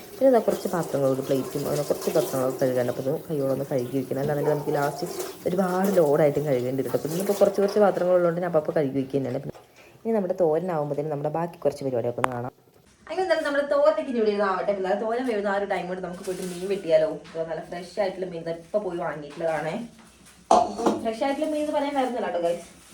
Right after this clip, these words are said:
എൻ്റെ കണ്ണിൻ്റെ ദാ ഈ ഒരു ഭാഗം നന്നായിട്ട് തന്നെ റെഡ് കളറാട്ടോ. അപ്പോൾ ഇങ്ങനെ കാണുമ്പോഴാണ് നമ്മൾ ഫ്രഷ് ആണെന്ന് പറയുന്നത്.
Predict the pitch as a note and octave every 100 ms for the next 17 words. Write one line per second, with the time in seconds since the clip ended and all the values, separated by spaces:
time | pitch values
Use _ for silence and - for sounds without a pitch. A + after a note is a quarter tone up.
0 | - _ - B3 B3+ G#3 G#3 A3 G3+ F3+
1 | G3+ G#3+ F3 F3 F#3+ E3+ F3+ G#3 G3 F3
2 | F#3 G3+ - - F#3+ F#3+ - G3 E3 E3
3 | D#3 D#3+ F#3 G#3+ A3 G#3 G3+ G3 F#3 F#3
4 | G3 F3 F3+ F3+ D#3 - A#4